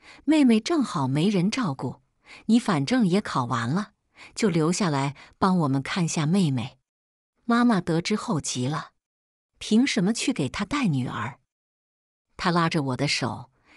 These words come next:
：“你还是帮我来带带弟弟，你为叔叔承包了一个工地，正是缺人。”“晶晶，要帮你也得帮妈妈，以后你弟弟还能给你撑腰。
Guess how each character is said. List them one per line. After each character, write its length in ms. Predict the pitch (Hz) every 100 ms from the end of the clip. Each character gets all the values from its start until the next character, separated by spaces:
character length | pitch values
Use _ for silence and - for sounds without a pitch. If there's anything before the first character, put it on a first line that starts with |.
| -
：“你 120 | 180
还 200 | 151 160
是 120 | 160 -
帮 280 | 190 180
我 260 | 151 120 - _ -
来 200 | 156 151
带 160 | 180
带 180 | 151 156
弟 220 | - 175
弟， 260 | - 123 - _ _ _ - -
你 120 | 214
为 140 | 240 220
叔 240 | - 269
叔 200 | 247 196
承 300 | - 156 180
包 180 | 208 190
了 60 | 151
一 120 | 143
个 120 | -
工 280 | - 220 240
地， 240 | 247 139 _ _ _ _
正 220 | - 302 175
是 140 | 139
缺 260 | - 160 135
人。 280 | 113 127 _ _ _ _ _ _ _
”“晶 260 | - 220 214
晶， 280 | 226 220 214 _ _ - -
要 160 | 262 220
帮 280 | 240 240
你 180 | 214 147
也 120 | 165
得 180 | 220 151
帮 180 | 190 214
妈 240 | 240 240
妈， 260 | 240 160 - _ _ _ - -
以 120 | 185
后 280 | - 269 214
你 160 | 170
弟 260 | 139 285 233
弟 320 | 180 147 135 - _
还 200 | - 196
能 140 | 247
给 200 | 262 180
你 140 | 196 135
撑 300 | - 214 226
腰。 280 | 254 254